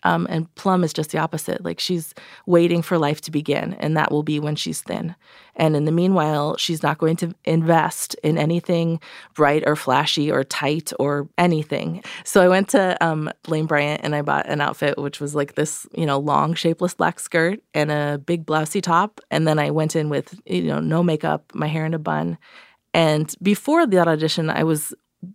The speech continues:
walking around the neighborhood. I actually went to the grocery store to kill some time. And, um, people treated me differently. I, Joy, walk down the street and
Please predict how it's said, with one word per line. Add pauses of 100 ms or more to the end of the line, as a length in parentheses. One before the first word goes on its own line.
walking
around
the
neighborhood.
I
actually
went
to
the
grocery
store
to
kill
some
time. (500)
And,
um, (360)
people (160)
treated
me
differently. (580)
I,
Joy,
walk
down
the
street
and